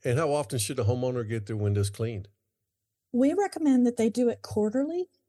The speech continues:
Speaker 2: or twice a year. That's the best, uh, the best frequency. You're gonna keep the, the dirt down to a minimum and, uh, the pet dander, and then we would be aware of any, uh, broken panes of glass. So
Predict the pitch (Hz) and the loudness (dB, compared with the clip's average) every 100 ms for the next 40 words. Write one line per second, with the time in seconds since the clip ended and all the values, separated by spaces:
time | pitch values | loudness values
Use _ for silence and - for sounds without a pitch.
0 | _ _ _ _ _ _ - 240 233 226 | _ _ _ _ _ _ 0 2 2 0
1 | - 226 220 - 226 202 - - - _ | -2 -2 -2 -4 -4 -6 -12 -16 -20 _
2 | 202 202 - 214 208 202 208 - - - | -6 -4 -2 -2 -2 -2 0 -2 -4 -8
3 | 226 208 196 196 - _ _ _ _ - | -6 -4 -4 -8 -12 _ _ _ _ -6
4 | 208 220 220 - - 233 - 220 - 226 | -2 0 -2 -4 -2 -2 -2 -2 0 2
5 | 233 220 214 202 - 285 285 214 98 _ | 2 0 -6 -6 -2 -2 -2 -4 -6 _
6 | _ _ - 214 196 220 220 220 - - | _ _ -2 -2 -2 -2 0 -2 -6 -12
7 | - 220 220 233 233 214 220 214 208 208 | -6 -4 -2 -4 -2 0 0 0 -2 -2
8 | 208 _ _ _ _ _ 226 214 214 208 | -6 _ _ _ _ _ -6 -4 -4 -4
9 | - 208 202 196 226 240 - 214 214 208 | -6 -6 -6 -4 -2 -2 0 0 0 0
10 | 196 202 - 202 214 208 202 - _ _ | -2 -4 -4 -2 -2 -2 -4 -6 _ _
11 | _ 233 254 262 220 208 208 202 208 208 | _ 2 4 4 2 2 2 2 2 2
12 | 214 208 220 208 196 - 208 180 - - | 2 0 0 -2 -4 -8 -8 -8 -12 -8
13 | - 220 214 220 190 220 202 190 202 208 | -2 0 0 -2 0 0 0 -2 -2 0
14 | 208 208 - 214 208 | 0 -2 -2 -2 -4